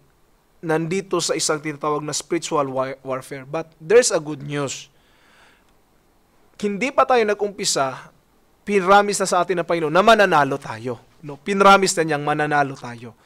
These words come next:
Because God is our captain. He is a captain of our salvation. Kung hindi tayo mag-give up, we will really win. Because the battle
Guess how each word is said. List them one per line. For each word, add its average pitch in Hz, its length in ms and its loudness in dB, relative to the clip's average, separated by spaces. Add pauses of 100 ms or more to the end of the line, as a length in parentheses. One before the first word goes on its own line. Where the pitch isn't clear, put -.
(380)
Because 214 720 4
God 165 400 6
is 196 160 -6
our 160 160 0
captain. 131 560 -4
He 180 160 -6
is 151 80 -6
a 151 80 -10
captain 196 320 0
of 185 80 0
our 175 160 -2
salvation. 170 640 -4 (480)
Kung 202 160 6
hindi 202 320 -2
tayo 247 320 2
mag-give 214 560 -2
up, - 320 -6
we 269 240 -2
will 247 320 -2
really 185 340 -2
win. 156 380 -6 (400)
Because 214 400 2
the 165 240 2
battle 208 560 6